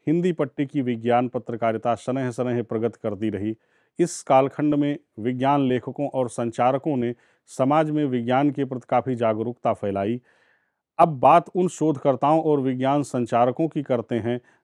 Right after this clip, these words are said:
जिन्होंने निडरता और दृढ़ता से अपने कार्य की बदौलत भारतीय विज्ञान जगत में ही नहीं, बल्कि पूरे विश्व विज्ञान परिवेश में अपनी अलग-अलग पहचान बनाई। इसमें सबसे पहले हैं डॉक्टर महेंद्र लाल सरकार।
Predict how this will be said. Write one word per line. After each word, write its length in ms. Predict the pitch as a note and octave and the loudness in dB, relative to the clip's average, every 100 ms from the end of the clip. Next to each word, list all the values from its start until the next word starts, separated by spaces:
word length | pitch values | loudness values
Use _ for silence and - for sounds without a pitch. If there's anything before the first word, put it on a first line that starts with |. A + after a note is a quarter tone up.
| - | -2
जिन्होंने 360 | D3 D3+ D#3 | 0 2 2
निडरता 520 | C#3 B2 C3+ D3 E3 D3+ | 2 2 2 4 4 4
और 280 | C#3 A#2+ | 4 2
दृढ़ता 420 | G2+ A#2+ C3 E3 C#3+ | 0 0 0 2 2
से 160 | - | 0
अपने 300 | C3 A#2 B2+ | -6 -4 -6
कार्य 400 | - B2 C#3 C3+ | 0 2 2 0
की 160 | B2 B2 | -2 -2
बदौलत 440 | G#2+ A2+ C3 B2+ - _ _ - | 0 2 2 2 -4 _ _ 0
भारतीय 480 | B2+ D3 D3 D#3+ | 4 4 4 4
विज्ञान 400 | D3 C3 B2 B2+ | 4 4 4 4
जगत 260 | A#2+ B2+ D3 C#3 | 2 2 0 0
में 140 | B2 | -2
ही 120 | A2+ | -2
नहीं, 260 | A2+ A#2+ A#2+ - _ - | -2 -2 -4 -8 _ 0
बल्कि 260 | C#3 C3 | 0 0
पूरे 280 | B2 B2+ B2+ | -2 0 2
विश्व 340 | A#2+ D3+ - C#3 | 2 0 -4 -2
विज्ञान 360 | B2 A#2+ A#2+ | 0 2 2
परिवेश 440 | A2+ A2+ A2+ A#2+ - | 2 0 0 -2 -4
में 100 | A#2 | -6
अपनी 340 | A2+ G#2 A2+ - | -6 -6 -6 -6
अलग-अलग 400 | C#3 D3+ B2 A2 | -2 -2 0 -4
पहचान 480 | - F#2+ - G#2 G#2 | -4 -10 -6 -6 -6
बनाई। 380 | G2 G#2 G2 F2 _ _ _ | -6 -6 -6 -8 _ _ _
इसमें 220 | A#2 - B2 | -14 -8 -8
सबसे 420 | - D#3 - D#3+ | -4 -4 -2 -4
पहले 340 | D3 A#2+ B2 | -2 -2 -2
हैं 320 | A#2 A2+ A#2 A#2+ _ - | -4 -6 -8 -10 _ -2
डॉक्टर 280 | B2 B2+ C#3+ | 0 0 -2
महेंद्र 520 | C3 B2 C#3 C#3+ B2+ | 0 0 0 0 2
लाल 220 | A#2+ B2 | 2 2
सरकार। 580 | A2+ - G2+ A2+ G#2+ | 0 -6 -4 0 -2